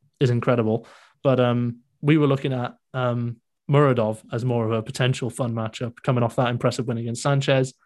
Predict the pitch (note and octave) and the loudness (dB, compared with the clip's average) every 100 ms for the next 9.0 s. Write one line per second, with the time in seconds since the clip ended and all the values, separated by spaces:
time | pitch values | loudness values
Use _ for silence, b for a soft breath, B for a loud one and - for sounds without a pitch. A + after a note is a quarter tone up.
0 | _ _ _ - B2 A#2+ A#2+ A2+ A2+ A2+ | _ _ _ -4 0 0 2 0 0 -4
1 | A2 _ - C3+ B2+ B2 - - D3 C#3 | -8 _ -6 -4 -2 -2 -2 0 2 4
2 | B2+ A#2+ A#2 - B2 A2+ A#2+ A#2 b b | 4 2 -2 -4 -6 -6 -6 -6 b b
3 | b _ _ - E3+ E3 D#3 E3 E3 - | b _ _ 2 4 6 6 8 6 2
4 | - C#3 C#3+ C#3 C#3 C3 D3 C#3 C#3 C#3 | 0 2 4 2 0 0 0 0 -2 -2
5 | C#3 C#3 C#3 - C#3 C3 C3 C#3 C3 C3 | -2 -4 -4 -4 -4 -4 -4 -4 -2 -4
6 | - _ C3+ - C#3+ C3+ B2+ B2+ B2 C3 | -8 _ -8 -6 -4 -2 0 -2 0 0
7 | B2+ C3+ C3+ C3 C3+ C3+ A2+ B2 B2 C3+ | 0 -2 -2 0 0 -2 -2 -4 -4 -6
8 | A#2 A#2+ A#2+ B2 A#2+ A#2 A#2 A2+ - | -4 -4 -4 -4 -4 -2 -2 -4 -8